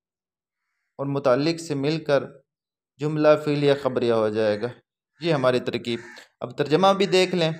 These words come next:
अन ये बौद और मुजावजत के लिए आता है। इसकी मिसाल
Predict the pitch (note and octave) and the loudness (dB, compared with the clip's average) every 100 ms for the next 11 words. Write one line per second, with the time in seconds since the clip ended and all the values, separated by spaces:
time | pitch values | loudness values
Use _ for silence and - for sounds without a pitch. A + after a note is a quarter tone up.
0 | - - _ _ - - - _ _ _ | -12 -20 _ _ -20 -20 -20 _ _ _
1 | _ _ _ _ _ _ _ - F3 G#3+ | _ _ _ _ _ _ _ -4 0 0
2 | A3 G#3+ - D#3+ _ _ _ _ C3 C#3 | 0 -4 -12 -20 _ _ _ _ -6 -2
3 | B2+ E3+ F#3+ F#3+ D#3 - D3+ D3 B2+ C3+ | 2 4 4 2 0 2 4 4 2 4
4 | C3+ B2+ D#3 D#3+ D3 C3 B2 B2+ B2+ C#3 | 4 2 -2 -2 -4 -4 -2 0 0 0
5 | D3+ D3 - _ _ _ _ _ _ - | -2 -6 -20 _ _ _ _ _ _ -8
6 | C3 - D3 A#2+ G#2+ G#2+ _ _ _ _ | -6 -2 0 0 -2 -6 _ _ _ _
7 | _ _ _ _ _ _ _ _ _ _ | _ _ _ _ _ _ _ _ _ _
8 | _ _ _ _ _ E3+ G3+ - G3 F#3 | _ _ _ _ _ -8 -6 -4 -2 0
9 | F#3+ F3+ F3+ | 4 6 6